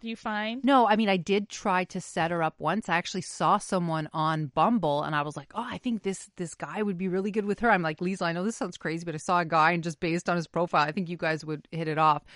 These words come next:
Speaker 2: Uh, as it worked out, I actually went out for coffee with the guy, and no, he was
Speaker 1: It didn't
Speaker 2: awful.
Speaker 1: <laughs>
Speaker 2: And I'm, and, and I spared her from going on a date with him. I was totally wrong. Uh, but,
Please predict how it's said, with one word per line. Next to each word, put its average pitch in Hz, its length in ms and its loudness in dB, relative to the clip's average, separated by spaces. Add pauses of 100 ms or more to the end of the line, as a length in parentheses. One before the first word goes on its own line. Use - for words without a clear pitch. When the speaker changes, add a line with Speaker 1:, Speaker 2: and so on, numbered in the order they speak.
(300)
Speaker 2:
Uh, 151 340 4 (400)
as 185 260 6
it 180 340 -2
worked 180 360 -4
out, 180 260 2
I 156 120 4
actually 165 380 -2 (280)
went 165 200 -2
out 160 140 0
for 170 100 -6
coffee 185 520 2
with 156 240 -4
the 160 80 -8
guy, 151 480 2
and 147 320 -4
no, 156 180 0
he 143 160 -6
was 156 120 -4
Speaker 1:
It - 40 -4
didn't 156 160 6
Speaker 2:
awful. 285 500 12
Speaker 1:
<laughs> - 200 -2
Speaker 2:
And 220 160 10
I'm, 202 340 4
and, 196 260 6
and 190 320 2
I 180 280 6
spared 185 500 4
her 160 460 0
from 160 400 -2
going 160 340 0
on 156 100 -2
a 160 60 -2
date 160 180 -2
with 160 120 -4
him. 165 100 0
I 160 80 2
was 156 160 -4
totally 156 340 -2
wrong. 151 300 2 (320)
Uh, 170 340 6
but, 185 260 4